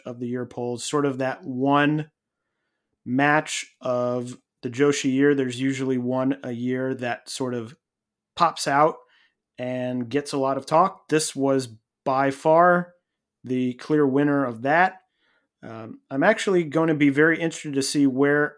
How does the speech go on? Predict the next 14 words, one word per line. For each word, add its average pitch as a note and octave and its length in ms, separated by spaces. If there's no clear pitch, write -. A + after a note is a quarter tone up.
this C#3+ 300
match C3 300
finishes C3+ 480
in B2+ 180
the, B2+ 240
uh, A2 220
Voices B2 440
of A#2+ 180
Wrestling C3+ 600
year-end B2+ 500
poll. B2+ 440
Joshi C#3+ 420
has C3+ 160
been B2 460